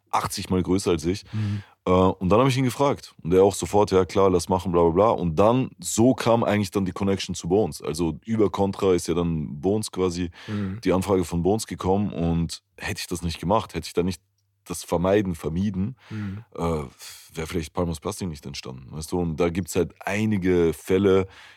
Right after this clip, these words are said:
Speaker 1: in meinem Leben, wo ich mich wirklich bewusst dazu entschieden hab, es zu machen, obwohl ich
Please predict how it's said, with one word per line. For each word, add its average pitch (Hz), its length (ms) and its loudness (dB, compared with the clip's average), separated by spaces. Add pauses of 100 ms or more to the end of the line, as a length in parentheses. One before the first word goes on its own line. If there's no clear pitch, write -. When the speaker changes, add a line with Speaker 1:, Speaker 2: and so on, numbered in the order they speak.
(140)
Speaker 1:
in 87 120 -2
meinem 92 180 4
Leben, 101 280 4
wo 90 80 4
ich 87 120 -2
mich 90 160 -6
wirklich 104 360 -4
bewusst 90 500 0 (140)
dazu 92 240 -2
entschieden 104 360 -2
hab, 101 160 -2
es - 140 -6
zu - 100 -6
machen, 98 260 0
obwohl 90 180 -4
ich - 100 -12